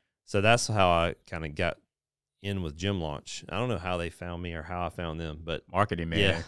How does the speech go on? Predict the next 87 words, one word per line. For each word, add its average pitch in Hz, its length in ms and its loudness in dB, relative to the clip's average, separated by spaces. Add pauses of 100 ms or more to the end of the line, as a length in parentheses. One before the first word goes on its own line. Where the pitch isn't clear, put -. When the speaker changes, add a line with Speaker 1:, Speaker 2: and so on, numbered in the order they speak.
(100)
Speaker 2:
They 87 100 -2
do - 100 4
a 95 60 6
Speaker 1:
<laughs> - 0 -
Speaker 2:
good 92 160 2
job 98 200 6
with 87 80 -2
that 87 120 0
stuff. 87 240 0
Speaker 1:
That's 104 180 2
right. 113 220 6
It 98 80 2
Speaker 2:
Yeah. 120 60 8
Speaker 1:
was, 127 180 4
like, 113 300 6 (520)
a 104 100 -2
couple - 320 0
months 104 280 2
after 95 300 2
I 90 80 4
had 95 180 2
the 82 40 -6
gym, 87 360 0
their 82 160 -2
stuff 90 280 -2
started 85 280 -4
showing 85 280 -2
up, 90 160 0
I 87 100 0
guess, 92 240 -2
on 87 100 -2
my 87 180 0
Speaker 2:
<laughs> - 20 0
Speaker 1:
Facebook 113 380 -2
page. 98 280 -2
I 95 80 0
don't 98 100 0
really 85 200 0
remember. 80 600 -4 (380)
I 104 80 2
just 107 200 0
know, 101 460 4 (580)
I 98 60 0
remember 107 380 4
I 95 80 6
clicked 117 280 -2
on 107 120 2
their 101 200 2
ad 92 440 6
while 90 200 4
I 90 40 4
was 78 180 -2
driving, 82 420 -2
I 67 120 -6
think, - 240 -10
maybe, 80 200 -4
or 85 100 0
before 95 360 2
I 90 60 4
had 87 100 0
started 82 260 -4
driving. 80 400 -4
And 92 180 -2
then, 87 160 -2
wa-, 92 220 0
like, 82 260 -4
a - 60 -6
few 107 200 -2
minutes 82 220 -4
later, 80 280 0
I 78 60 0
was 80 100 -2
in 80 80 -4
my 69 120 -6
car 80 280 -4
and 71 80 -6
I 73 60 -8
got 73 100 -6
a 71 60 -8
call 82 240 -4
from 64 260 -8
'em. 69 80 -10
They're 76 80 -6
like, 69 140 -8
"Hey, 113 260 0
you 101 160 -4
know, 87 260 -4